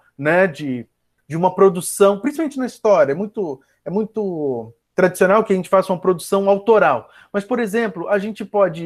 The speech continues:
investir em entrevista, né? Se você entrevistar um autor, aquilo pode, quando transcrito, pode ser, pode vir a se, a, a se tornar uma publicação, né?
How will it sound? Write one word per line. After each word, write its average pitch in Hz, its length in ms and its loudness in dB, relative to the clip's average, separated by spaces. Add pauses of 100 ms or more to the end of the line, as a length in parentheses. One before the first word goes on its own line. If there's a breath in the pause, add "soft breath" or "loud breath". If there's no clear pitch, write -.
(140)
investir 190 460 -8
em 175 160 -6
entrevista, 208 720 -4 (200)
né? 143 220 0
Se 165 120 -10
você 175 180 -4
entrevistar 185 720 0 (320 soft breath)
um 165 260 -6
autor, 170 680 0
aquilo 170 340 0
pode, 175 360 -2
quando 190 260 2
transcrito, 190 680 -4
pode 190 400 0
ser, 156 440 -4 (180 soft breath)
pode 170 240 0
vir 180 220 -2
a 170 40 0
se, 175 400 -10
a, 151 300 0
a 151 80 -4
se - 100 -18
tornar 170 220 0
uma 151 100 0
publicação, 202 680 -2 (280)
né? 151 360 0